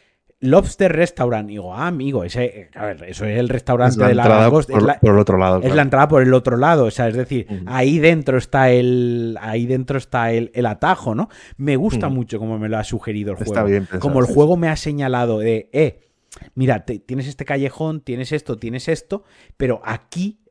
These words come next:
Speaker 1: es por donde tienes que seguir
Speaker 2: Ujú.
Speaker 1: y aquí es por donde vas a abrir el atajo". Y lo ha hecho con algo integrado totalmente en el, en el nivel, en el escenario y en el lore, que es el restaurante de, de la langosta, ¿no? Que tiene arriba el
Speaker 2: Ujú.
Speaker 1: cartel de que es un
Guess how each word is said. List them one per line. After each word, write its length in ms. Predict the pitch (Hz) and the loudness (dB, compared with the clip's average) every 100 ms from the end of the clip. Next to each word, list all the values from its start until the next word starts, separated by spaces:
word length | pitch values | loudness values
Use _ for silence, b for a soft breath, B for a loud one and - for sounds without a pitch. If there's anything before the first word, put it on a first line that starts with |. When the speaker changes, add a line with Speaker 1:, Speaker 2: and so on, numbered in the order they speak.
| - | -10
Speaker 1:
es 180 | 135 - | -10 -8
por 240 | - 139 | -6 -4
donde 160 | 127 117 | -4 -6
tienes 240 | 120 127 | -4 -6
que 120 | - | -6
seguir 420 | 135 139 131 170 - | -6 -6 -4 -8 -6
Speaker 2:
Ujú. 220 | 110 92 | -10 -8
Speaker 1:
y 120 | 127 131 | -6 -6
aquí 260 | 117 139 | -4 -4
es 80 | 143 | -4
por 220 | 156 147 | -2 -4
donde 180 | 131 123 | -4 -4
vas 220 | 120 120 | -4 -4
a 20 | |
abrir 240 | 117 117 127 | -6 -6 -6
el 100 | 127 | -4
atajo". 460 | 107 117 110 95 - | -6 -8 -10 -12 -6
Y 120 | 123 | -2
lo 80 | 123 | -2
ha 40 | |
hecho 200 | 127 143 | -4 -6
con 160 | 139 147 | -6 -4
algo 240 | 151 110 b - | -4 -6 b -10
integrado 600 | 120 110 107 110 117 131 | -8 -6 -4 -2 0 0
totalmente 560 | 135 131 131 147 147 101 | -2 -4 -6 -8 -8 -8
en 100 | 104 | -8
el, 220 | 95 95 | -10 -12
en 140 | 95 90 | -14 -12
el 140 | 87 | -8
nivel, 340 | 90 98 135 | -6 -4 -2
en 80 | 113 | -2
el 140 | 104 92 | -6 -10
escenario 480 | - 92 117 139 | -12 -10 -6 -6
y 80 | 95 | -6
en 100 | 92 | -10
el 120 | 87 92 | -10 -4
lore, 260 | 117 156 | -2 -2
que 100 | 117 | -4
es 120 | 143 _ b b | -8 _ b b
el 140 | 113 | -6
restaurante 840 | 104 101 101 104 107 110 107 110 104 | -6 -8 -8 -6 -6 -6 -4 -6 -4
de, 540 | 110 104 101 101 98 | -4 -4 -6 -8 -8
de 100 | 101 107 | -8 -6
la 100 | 110 | -6
langosta, 540 | 131 160 226 - 87 | -6 -6 -8 -8 -10
¿no? 100 | 165 | -10
Que 120 | - | -10
tiene 200 | 87 104 | -12 -12
arriba 260 | 101 107 127 | -8 -4 -2
el 60 | |
Speaker 2:
Ujú. 80 | 110 | -2
Speaker 1:
cartel 380 | 101 95 113 135 | -6 -6 -4 -4
de 60 | 107 | -6
que 80 | |
es 100 | 92 | -10
un 120 | 117 | -12